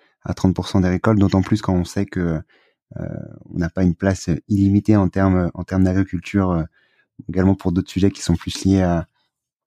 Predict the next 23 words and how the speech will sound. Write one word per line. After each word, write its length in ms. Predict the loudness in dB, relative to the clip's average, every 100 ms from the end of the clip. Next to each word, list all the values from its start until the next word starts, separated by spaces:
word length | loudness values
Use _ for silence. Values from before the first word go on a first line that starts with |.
| _ _
à 320 | -6 -4 -4 -4
quel 240 | -2 0
type 160 | 0 0
d'agriculture 440 | 0 -2 -4 -2
on 100 | 0
fait, 140 | 2
notamment 360 | 2 2 2 0
pour, 320 | -2 -4 -4 -8 -18 -20 _
pour 140 | _ -2
la 100 | 0
viande, 260 | 2 2
et 60 | 2
cetera. 480 | -2 -2 0 0 -2 _ _ _ 0
Mais, 280 | 2 2 2
euh, 160 | 0 0
mais 80 |
quoi 140 | 0 0
qu'il 160 | 2
en 100 | 0
soit, 260 | 2 0 0
ça 140 | -2
fait, 240 | -6 -4 -2
euh, 160 | -2